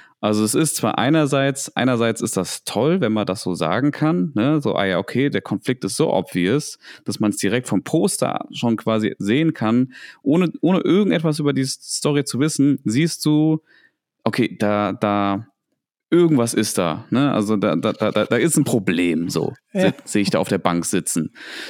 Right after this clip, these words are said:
Speaker 1: So, und, ähm, da kannst du jetzt entweder sagen, ja, okay, cool, ja, ist doch super, dass wir darüber einen Film machen. Auf der anderen Seite ist es halt auch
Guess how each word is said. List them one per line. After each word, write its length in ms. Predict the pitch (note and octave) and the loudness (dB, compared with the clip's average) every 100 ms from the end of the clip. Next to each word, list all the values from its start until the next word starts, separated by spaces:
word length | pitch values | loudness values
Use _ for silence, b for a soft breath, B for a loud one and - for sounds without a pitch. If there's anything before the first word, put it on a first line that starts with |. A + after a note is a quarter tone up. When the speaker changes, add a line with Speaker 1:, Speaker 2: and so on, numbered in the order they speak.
| B | B
Speaker 1:
So, 120 | - F#2 | -2 -2
und, 640 | - A#2 A#2 A#2 G#2+ - - | 0 2 2 2 0 -8 -2
ähm, 760 | A2+ A2 G#2+ G#2+ G#2+ G#2+ - _ _ _ _ - | 0 2 2 4 4 2 -2 _ _ _ _ -4
da 100 | A2+ | -2
kannst 260 | E3 F3 | 0 0
du 40 | E3+ | 0
jetzt 100 | D3+ | 0
entweder 240 | D3+ D3 | 2 2
sagen, 180 | C#3 B2 | 2 2
ja, 80 | G#2+ | 0
okay, 240 | - B2+ - | 0 -4 0
cool, 340 | A3+ F#3+ G3+ - | 2 4 4 2
ja, 120 | A#2+ | 0
ist 140 | - | 0
doch 80 | A2 | -2
super, 380 | A2 F3+ C#3+ C#3 | 0 0 0 0
dass 180 | B2+ - | -2 -4
wir 160 | - | -2
darüber 300 | G#2 G#2 - | -2 -2 0
einen 80 | G2 | -2
Film 220 | - E3+ | 0 0
machen. 240 | B2 - A2 | 0 0 -4
Auf 100 | - | -2
der 140 | - | -2
anderen 260 | F3 F3 G2+ | 0 0 0
Seite 240 | G2 - | 0 0
ist 100 | G#2 | -2
es 180 | B2+ C3+ | -2 -2
halt 140 | C3+ | -2
auch 280 | - A2 - | 0 -4 -6